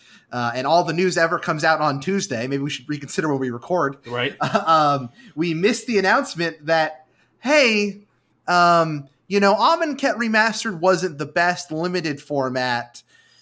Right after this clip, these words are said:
Speaker 1: and we wanna learn from that. So we're gonna put Kaladesh Remastered out first, and sorry, Pioneer Masters, and probably the Pioneer release on Arena, you're kinda getting pushed back to just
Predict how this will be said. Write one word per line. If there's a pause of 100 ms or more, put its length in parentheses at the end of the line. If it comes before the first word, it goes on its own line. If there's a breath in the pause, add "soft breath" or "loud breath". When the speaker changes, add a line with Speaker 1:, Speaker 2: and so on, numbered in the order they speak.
(420 soft breath)
Speaker 1:
and
we
wanna
learn
from
that.
So
we're
gonna (160)
put
Kaladesh
Remastered
out
first, (480 loud breath)
and
sorry,
Pioneer
Masters,
and
probably
the
Pioneer
release
on
Arena, (280 soft breath)
you're
kinda
getting
pushed
back
to
just